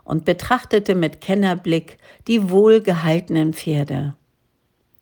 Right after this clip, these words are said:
"Einst gabst du mir Strahl, Hafiz", meinte er, "willst du dir jetzt nicht eine Gegengabe wählen?" Hafiz hatte bereits gewählt. Eine schmucke Stute erbat er sich, und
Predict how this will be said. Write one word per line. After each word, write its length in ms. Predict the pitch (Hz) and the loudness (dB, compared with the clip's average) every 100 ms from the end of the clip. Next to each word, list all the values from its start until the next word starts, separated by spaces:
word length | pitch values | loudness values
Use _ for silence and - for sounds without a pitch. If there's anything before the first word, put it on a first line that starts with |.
| _ _ _ | _ _ _
"Einst 400 | - 139 160 - | -4 0 0 -2
gabst 320 | - 180 - - | -4 -4 -2 -2
du 80 | |
mir 200 | 185 185 | 0 0
Strahl, 680 | 175 - - 156 262 180 151 | -2 -6 -6 -2 0 0 0
Hafiz", 580 | 170 - 196 196 - - - - - | -2 0 0 0 -2 -12 -20 -20 -2
meinte 400 | 190 196 196 202 | 2 4 4 2
er, 340 | 180 180 185 - - - - _ - | 4 2 2 -4 -16 -20 -20 _ 4
"willst 340 | 196 220 - | 4 4 0
du 80 | 233 | 0
dir 260 | 220 214 190 | 6 6 6
jetzt 380 | 175 190 - 247 | 2 -2 -2 -2
nicht 280 | 254 - | -2 -4
eine 220 | 214 220 202 | -2 0 2
Gegengabe 840 | 185 190 226 240 226 233 240 214 | 2 2 2 2 2 2 2 4
wählen?" 480 | 226 226 240 294 359 _ _ _ _ _ _ _ _ _ | 2 4 2 0 -4 _ _ _ _ _ _ _ _ _
Hafiz 480 | 285 285 - 220 - | -2 -2 -2 -4 -2
hatte 260 | 196 196 175 | -2 0 0
bereits 520 | 170 156 156 156 - | 0 0 0 0 -2
gewählt. 520 | 175 165 160 160 160 - _ - - | -2 2 2 2 -2 -12 _ -20 -8
Eine 280 | - 151 160 | 0 2 2
schmucke 440 | - 233 320 277 | 0 0 0 -2
Stute 540 | - - 294 269 175 - | -4 -2 0 0 0 -2
erbat 420 | 175 165 160 160 | 0 2 2 0
er 180 | - 160 | -4 -2
sich, 360 | 165 160 - | -4 -6 -4
und 240 | 175 170 | -2 -2